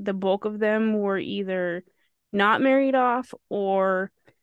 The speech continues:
their men that they were married to were less than kind. Um,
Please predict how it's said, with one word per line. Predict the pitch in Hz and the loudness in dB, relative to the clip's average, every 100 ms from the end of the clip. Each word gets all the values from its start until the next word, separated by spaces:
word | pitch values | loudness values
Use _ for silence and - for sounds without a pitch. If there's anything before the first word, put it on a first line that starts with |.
| _ _ _ _ - | _ _ _ _ -6
their | 226 208 196 | 2 2 2
men | 196 196 190 190 180 | 2 2 0 -2 -4
that | 202 180 | -4 -4
they | 185 | -4
were | 180 202 208 | -4 0 0
married | 208 202 202 | 0 0 -4
to | - 208 202 196 196 190 | -6 -4 0 2 2 -2
were | - 185 175 165 170 | -4 -2 0 2 0
less | 175 180 185 | -2 -2 -4
than | - 170 | -8 -10
kind. | 160 165 165 170 180 185 - _ _ _ - | -8 -6 -4 -2 -4 -4 -10 _ _ _ -8
Um, | 185 175 | -6 -4